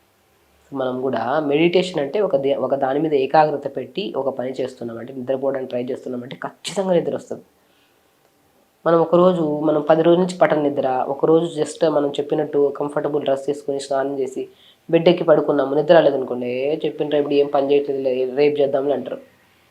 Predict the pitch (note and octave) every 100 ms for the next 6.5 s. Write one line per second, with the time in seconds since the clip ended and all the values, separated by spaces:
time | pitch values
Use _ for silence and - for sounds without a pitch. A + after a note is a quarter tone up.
0 | _ _ _ _ _ D3 C#3+ D3+ C#3+ D3+
1 | D#3+ G3 G3+ G3+ G#3 G3 - D#3+ E3 D#3+
2 | C#3 B2+ C3+ C#3+ E3 F3+ F#3+ F3+ F3+ F#3
3 | F3+ E3+ E3+ E3 E3+ F3 D#3+ D#3 F#3+ A#3+
4 | B3+ - E3+ A#2 - - _ _ _ _
5 | _ _ _ _ B2+ B2+ C3+ C#3 C3 C3
6 | B2 C#3+ E3 F#3 F3+